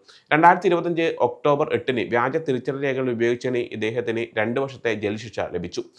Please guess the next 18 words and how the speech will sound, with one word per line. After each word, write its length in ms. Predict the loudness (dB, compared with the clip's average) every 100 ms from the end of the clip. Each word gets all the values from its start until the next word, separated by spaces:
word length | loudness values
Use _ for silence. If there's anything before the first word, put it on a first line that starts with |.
| _ -2
അമേരിക്കൻ 440 | 2 2 2 -2
പൗരനെ 320 | -2 -2 -2 -4
വിവാഹം 380 | -2 -2 -2 -6 -6
കഴിച്ച് 320 | -4 -4 -4 -6
സ്ഥിരം 300 | -4 -4 -4 -6 -14 _ 0
താമസാനുമതി 540 | 2 2 0 -2 -2
നേടാൻ 300 | -2 -2 -4
ശ്രമിച്ചതാണ് 560 | -4 -4 -4 -2 -2 -2 -6 -4
ഇയാൾ 220 | -2 -2
ചെയ്ത 220 | -4 -6
കുറ്റം. 360 | -8 -8 -8 -8 -12 _ _ 4
കോടതി 240 | 4 4
രേഖകൾ 260 | 2 2 2
പ്രകാരം 400 | 0 0 0 -2
ഈ 100 | -2 0
വിവാഹം 340 | 2 0 -2
വ്യാജരേഖകളും 800 | 0 0 0 -2 -2 0 -2 -2
തെറ്റായ 400 | -6 -2 -2 0